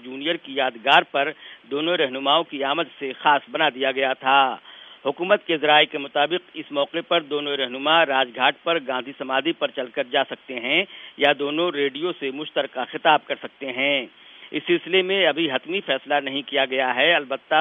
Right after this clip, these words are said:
صلاح و مشورہ جاری ہے۔ توقع ہے کہ امریکی صدر پچیس جنوری کی صبح کو دہلی پہنچیں گے۔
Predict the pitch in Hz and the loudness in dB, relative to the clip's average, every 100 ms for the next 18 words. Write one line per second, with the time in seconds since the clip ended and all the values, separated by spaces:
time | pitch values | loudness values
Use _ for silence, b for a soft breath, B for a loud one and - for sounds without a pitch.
0 | 151 139 131 131 139 135 127 123 123 151 | 0 -2 -2 -2 -4 -8 -6 -8 0 2
1 | 135 120 120 135 127 110 B B B - | 2 0 0 0 0 -4 B B B -2
2 | 175 170 - 185 160 180 165 160 143 139 | 2 4 4 4 6 6 4 -2 -4 -6
3 | 151 156 160 180 151 - 143 117 147 139 | -6 -2 -2 -2 -4 -6 -6 -2 -2 0
4 | 151 170 147 127 131 143 - 175 143 131 | -2 -2 -6 -10 -6 -6 -4 -4 -2 -2
5 | 127 120 123 123 139 135 156 143 | -4 -8 -8 -6 -6 0 2 0